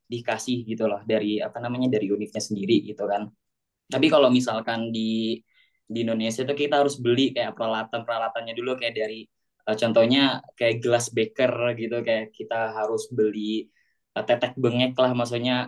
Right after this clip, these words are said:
eh, tentang berkaitan dengan lab-, laboratorium. Soalnya kan kampus apa, eh, jurusan aku, eh, berkaitan dengan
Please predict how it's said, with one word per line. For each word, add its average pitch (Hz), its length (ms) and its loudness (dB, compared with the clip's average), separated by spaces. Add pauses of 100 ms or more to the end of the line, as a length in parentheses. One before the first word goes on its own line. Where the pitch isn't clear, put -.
(160)
eh, 113 280 -2
tentang 117 280 -2 (100)
berkaitan 117 480 2
dengan 113 300 -2 (100)
lab-, 113 380 -2
laboratorium. 113 680 -4 (220)
Soalnya 117 380 -2
kan 143 80 2 (160)
kampus 110 380 -2
apa, - 200 0 (400)
eh, 113 120 4
jurusan 113 320 0
aku, 107 140 -4 (760)
eh, - 320 0
berkaitan 113 400 -2
dengan 110 180 -4